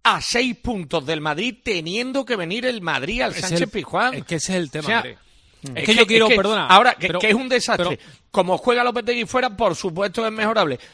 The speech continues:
Speaker 1: pero que tiene todo que ver, que te-, y la posición
Speaker 2: Sí.
Speaker 1: del Sevilla es privilegiada, ¿eh?
Speaker 2: Sí, a ver, yo quiero aclarar esto, y entre, eh,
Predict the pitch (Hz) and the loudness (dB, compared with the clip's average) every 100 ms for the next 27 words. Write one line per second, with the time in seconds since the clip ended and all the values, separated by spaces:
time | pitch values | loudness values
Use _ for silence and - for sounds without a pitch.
0 | _ - 156 135 127 135 127 131 160 165 | _ -2 0 0 -4 -4 -6 -4 -2 -2
1 | 214 196 240 320 269 - 120 - 165 147 | 0 0 0 -2 -10 -16 -14 -6 -2 -2
2 | 123 117 - 123 - - 151 117 160 170 | -2 -8 -10 -12 -8 -4 -4 -4 -6 -2
3 | 175 180 - 233 220 202 160 - 208 175 | -2 -2 -2 -2 0 0 -2 -2 -2 -2
4 | 131 113 180 _ _ _ - 185 160 - | -6 -12 -16 _ _ _ 0 0 0 -6
5 | 170 165 165 170 156 202 240 226 180 180 | -4 -2 -2 -4 -4 2 2 2 0 -2
6 | 165 165 - 196 - 147 147 127 143 131 | -2 -2 -4 -8 -8 -10 -10 -10 -8 -6
7 | 123 135 135 117 113 117 | -8 -8 -10 -8 -8 -10